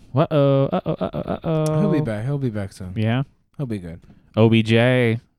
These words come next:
Speaker 1: Stink, stink, stink.
Speaker 2: He got me ten points. That was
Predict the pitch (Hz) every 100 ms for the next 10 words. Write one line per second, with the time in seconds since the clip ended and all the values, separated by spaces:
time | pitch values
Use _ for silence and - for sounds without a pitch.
0 | _ - - 98 107 113 - - 107 113
1 | - - 113 123 113 _ _ - 185 180
2 | 165 160 147 135 143 135 139 131 - -
3 | _ _ 123 123 120 113 -